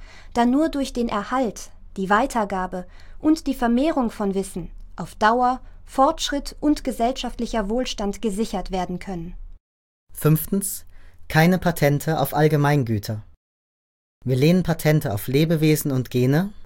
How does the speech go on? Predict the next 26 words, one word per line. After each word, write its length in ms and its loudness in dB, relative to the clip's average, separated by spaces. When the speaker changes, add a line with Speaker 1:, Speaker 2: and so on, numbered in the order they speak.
Speaker 2:
auf 160 -4
Geschäftsideen 840 0
und 160 2
auch 120 2
auf 140 0
Software 720 0
ab, 280 0
weil 160 2
sie 100 -4
die 120 -4
breite 640 4
wirtschaftliche 580 0
Entfaltung 640 4
und 240 -2
die 60 2
Entwicklung 520 2
der 140 0
Wissensgesellschaft 960 0
behindern, 560 2
weil 160 4
sie 120 -2
unkontrollierbare 1040 2
und 200 -2
krisenanfällige 880 0
Machtkonzentrationen 1160 0
schaffen, 480 -2